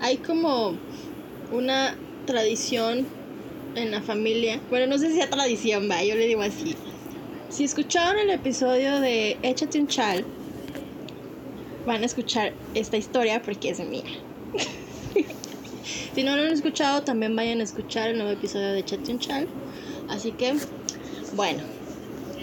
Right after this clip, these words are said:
Para empezar, deben de saber que mis abuelos, pues, no se llevan muy bien, ¿verdad? O sea, desde que tengo memoria siempre han peleado mucho y así, porque, pues, cada,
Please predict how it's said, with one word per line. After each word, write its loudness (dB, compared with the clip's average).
Para 4
empezar, 4
deben 6
de 4
saber 4
que 0
mis 4
abuelos, 4
pues, -2
no 2
se 0
llevan 2
muy 0
bien, 0
¿verdad? -2
O 0
sea, -2
desde 0
que -4
tengo 0
memoria 2
siempre -2
han 0
peleado 2
mucho 0
y 4
así, 0
porque, -8
pues, -10
cada, 6